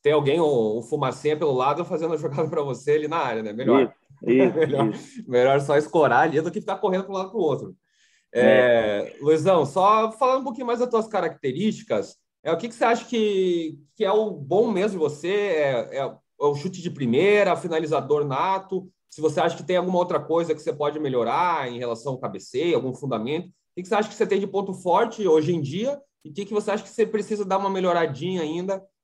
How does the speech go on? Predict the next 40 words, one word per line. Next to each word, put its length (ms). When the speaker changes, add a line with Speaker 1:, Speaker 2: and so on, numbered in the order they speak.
Speaker 1:
pra, 600
pro 180
futuro, 440
até 200
pra 140
você 180
ir 60
crescendo 680
ainda 200
mais 200
na 80
carreira? 380
Speaker 2:
Em 80
relação 480
a 60
ponto 380
forte, 560
eu 200
acho 220
que 100
eu 100
tenho 240
uma, 420
um, 240
um 100
bom 140
posicionamento 640
de 120
área, 320
sou 80
um, 320
um 120
centroavante 540
de 160
área, 280
é, 640
tenho 140
um 60
bom 120
cabeceio, 600